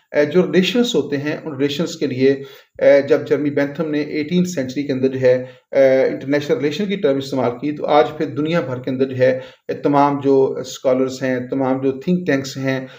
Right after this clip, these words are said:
अ, और तमाम जो universities हैं, अ, उसके अंदर जो है, रियासतों के दरमियान जो sovereign states होती हैं, उनके दरमियान जो relations होते हैं,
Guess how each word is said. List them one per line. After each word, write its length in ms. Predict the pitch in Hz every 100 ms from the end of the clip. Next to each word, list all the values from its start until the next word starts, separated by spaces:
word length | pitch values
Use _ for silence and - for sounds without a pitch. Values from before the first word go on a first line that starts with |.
| _ -
अ, 240 | 139 135 135
और 240 | 143 139
तमाम 320 | 147 135 139 143
जो 60 |
universities 640 | 135 131 147 - 196 185 151
हैं, 220 | 135 135 - _
अ, 120 | 135 139
उसके 200 | 139 -
अंदर 160 | 135 135
जो 100 | 127
है, 300 | 131 131 - - -
रियासतों 380 | 135 131 - 147
के 100 | 147
दरमियान 600 | 127 123 127 135 131 -
जो 100 | 139
sovereign 440 | 139 - 147 170
states 400 | 170 - 131 131
होती 180 | 127 139
हैं, 80 | 139
उनके 140 | 127
दरमियान 380 | - 127 131 135
जो 120 | 143
relations 480 | 131 127 147 220 214
होते 180 | 131 -
हैं, 260 | 123 127